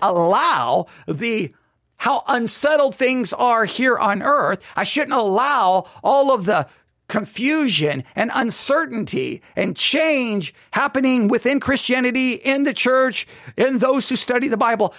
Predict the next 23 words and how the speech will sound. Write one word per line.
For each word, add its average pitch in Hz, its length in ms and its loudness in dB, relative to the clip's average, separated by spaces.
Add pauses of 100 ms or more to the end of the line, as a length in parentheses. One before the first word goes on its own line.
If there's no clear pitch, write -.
I 254 120 -2
should 254 260 -2
not 262 260 2
let 233 560 2
that 135 480 -4 (640)
ever 262 720 2 (1500)
discourage 269 1080 0
me 156 500 -4 (300)
from 240 440 0
at - 160 0
least 269 380 0
this 359 220 2
point 196 320 0
of 139 100 -2
view. 120 280 -6 (220)
The 220 100 2
word 330 360 2
of 220 100 -2
God 233 320 0 (100)
is 381 320 2
settled 277 460 2
in 226 140 2
heaven. 202 440 -2